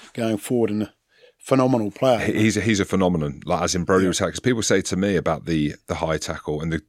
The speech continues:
Speaker 2: the great example was the Grant Gilchrist tackle on
Speaker 1: Yes.
Speaker 2: Geelong where he got red carded.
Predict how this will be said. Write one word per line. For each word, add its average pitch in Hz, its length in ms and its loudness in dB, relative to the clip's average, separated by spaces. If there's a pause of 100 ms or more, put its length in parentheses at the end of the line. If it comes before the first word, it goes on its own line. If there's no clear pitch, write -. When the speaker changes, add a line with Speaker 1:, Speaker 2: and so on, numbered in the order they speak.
Speaker 2:
the 82 120 -2
great 101 400 0
example 85 560 -4
was 76 140 -6
the 78 140 -8
Grant 85 260 0
Gilchrist 85 440 -2
tackle 73 480 -6 (360)
on 82 160 -2
Speaker 1:
Yes. 78 80 -2
Speaker 2:
Geelong 85 360 6
where 80 140 0
he 80 80 0
got 80 380 0
red 82 220 -2
carded. 76 500 -2